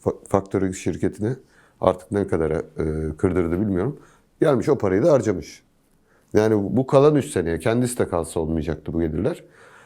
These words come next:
Ali Koç da geldi. Bir lira geliri yoktu. Ve, e, sadece loca gelirleri elde ettiler.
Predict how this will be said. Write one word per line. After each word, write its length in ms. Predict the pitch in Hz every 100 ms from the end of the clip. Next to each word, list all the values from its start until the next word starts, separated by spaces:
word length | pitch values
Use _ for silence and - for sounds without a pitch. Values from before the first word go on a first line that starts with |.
| _
Ali 200 | 127 143
Koç 260 | 135 113 -
da 60 |
geldi. 320 | 87 82 73 87
Bir 100 | 165
lira 260 | 123 127
geliri 280 | 123 107 101
yoktu. 320 | 95 - - - _ _ _ _ _ _ - - - _ -
Ve, 120 | 135
e, 260 | 156 - 104 101 101 101 98 98 98 107 - _ _ _ _ _ _ 143 - _ _ 110 - _
sadece 680 | - 123 135 131 110 135 -
loca 440 | 95 104 127 117 135 - _ _ _ _ -
gelirleri 400 | 95 90 80 78
elde 220 | 78 80
ettiler. 380 | 78 - 95